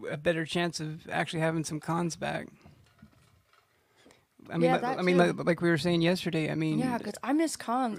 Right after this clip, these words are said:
Speaker 2: I really miss cons.
Speaker 1: if we do get 'em this year, like, realistically, it's not gonna be
Speaker 2: Instead
Speaker 1: until later in the year.
Speaker 2: Yeah, instead of what day it is, it's what year is it.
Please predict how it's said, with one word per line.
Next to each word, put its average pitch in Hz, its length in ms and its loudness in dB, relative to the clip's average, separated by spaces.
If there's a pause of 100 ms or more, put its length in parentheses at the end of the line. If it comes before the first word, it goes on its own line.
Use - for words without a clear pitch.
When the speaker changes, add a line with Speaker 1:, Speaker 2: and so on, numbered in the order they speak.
Speaker 2:
I 233 60 -4
really 277 320 -2
miss 233 180 0
cons. 190 540 -8 (160)
Speaker 1:
if 160 240 -2
we 170 120 2
do 170 180 2
get 175 180 2
'em 180 140 0
this 180 240 0
year, 190 240 0
like, 170 180 0
realistically, 165 720 -2
it's 165 160 -6
not 175 160 -2
gonna 165 140 -4
be 160 160 0
Speaker 2:
Instead 160 300 0
Speaker 1:
until 160 120 -2
later 160 240 -4
in 135 140 -10
the 143 80 -10
year. 143 200 -10 (140)
Speaker 2:
Yeah, 220 120 -4
instead 233 420 0
of 262 120 2
what 269 200 2
day 226 240 4
it 233 100 -2
is, 240 480 0
it's 214 380 -4
what 202 160 2
year 196 240 2
is 190 180 -4
it. 175 240 -2